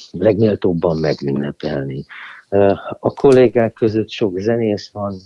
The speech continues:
zenéltünk az embere-, a lakóinknak, ö, főztünk a lakóinknak, ö, tálaltunk, ö, az embereinknek.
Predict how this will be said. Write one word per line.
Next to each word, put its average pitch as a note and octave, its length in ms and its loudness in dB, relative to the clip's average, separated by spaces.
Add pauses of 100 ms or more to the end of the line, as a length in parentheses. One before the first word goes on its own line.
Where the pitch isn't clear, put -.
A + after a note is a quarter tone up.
zenéltünk G2 760 -4
az E2+ 160 -8
embere-, F2+ 540 2
a F#2 100 -6
lakóinknak, F#2 960 0 (420)
ö, D#2+ 380 4 (240)
főztünk B2 720 2
a A2+ 80 -2
lakóinknak, F#2+ 1080 -4 (520)
ö, F2+ 420 0 (720)
tálaltunk, A#2+ 1040 2 (140)
ö, G2+ 260 -2 (320)
az G#2+ 240 -8
embereinknek. F#2+ 920 -2